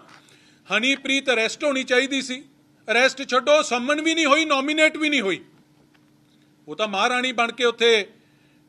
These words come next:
ਡੇਰੇ ਦਾ ਕੰਮਕਾਜ ਚਲਾ ਰਹੀ ਹੈ ਹਰਿਆਣੇ ਦੇ ਵਿੱਚ। ਤੇ ਫਿਰ ਭਗਵੰਤ ਮਾਨ ਇਸ ਗੱਲ ਦਾ ਜਵਾਬ ਦੇਵੇ ਕਿ ਛੇ ਮਹੀਨੇ ਦੀ ਜਿਹੜੀ ਸਟੇਟਮੈਂਟ ਦਿੱਤੀ ਹੋਈ ਹੈ, ਉਹਦੇ ਤੇ ਪੰਜਾਬ ਪੁਲਿਸ ਨੇ ਕੀ ਐਕਸ਼ਨ ਲਿੱਤਾ?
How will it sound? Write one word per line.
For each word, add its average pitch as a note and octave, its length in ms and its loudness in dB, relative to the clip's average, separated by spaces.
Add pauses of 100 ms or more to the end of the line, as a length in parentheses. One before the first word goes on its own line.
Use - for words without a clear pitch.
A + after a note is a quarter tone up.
(240)
ਡੇਰੇ F3 340 -2
ਦਾ A3+ 120 4
ਕੰਮਕਾਜ A3+ 520 -2
ਚਲਾ A3+ 200 0
ਰਹੀ A#3 160 -2
ਹੈ G#3 120 2
ਹਰਿਆਣੇ A3 280 -4
ਦੇ A3+ 80 0
ਵਿੱਚ। A3+ 260 -8 (880)
ਤੇ F#3 60 -14
ਫਿਰ G3 160 -8 (100)
ਭਗਵੰਤ F#3 400 -6
ਮਾਨ A#3 340 -2
ਇਸ A3 260 -4
ਗੱਲ B3 160 0
ਦਾ A#3 140 0
ਜਵਾਬ F3 340 -6
ਦੇਵੇ F3+ 360 -2 (1400)
ਕਿ A3+ 160 -10
ਛੇ A#3+ 300 6
ਮਹੀਨੇ A#3+ 360 -2
ਦੀ B3 160 -4
ਜਿਹੜੀ A#3 280 -2
ਸਟੇਟਮੈਂਟ G3+ 560 -6
ਦਿੱਤੀ G3+ 320 -12
ਹੋਈ G3+ 220 -4
ਹੈ, A#3+ 120 0 (120)
ਉਹਦੇ A#3+ 240 2
ਤੇ B3 140 -2
ਪੰਜਾਬ F#3+ 400 -2
ਪੁਲਿਸ E3+ 320 -12
ਨੇ E3+ 100 -10
ਕੀ E3+ 180 -10
ਐਕਸ਼ਨ C#3 300 -12
ਲਿੱਤਾ? A#2 280 -20